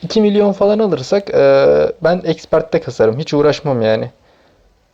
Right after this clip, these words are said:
Dört milyonluk boss'u keseceksiniz. İki nokta yedi alacaksınız.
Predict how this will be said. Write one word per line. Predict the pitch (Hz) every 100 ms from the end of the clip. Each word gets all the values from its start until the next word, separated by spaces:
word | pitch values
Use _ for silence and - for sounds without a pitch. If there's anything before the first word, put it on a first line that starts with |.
| _
Dört | 156 151
milyonluk | 151 147 147 139 -
boss'u | 139 135
keseceksiniz. | 139 - 127 120 - 139 -
İki | 135 151 - 135
nokta | 135 -
yedi | 131 135 143
alacaksınız. | 113 113 107 - 165 -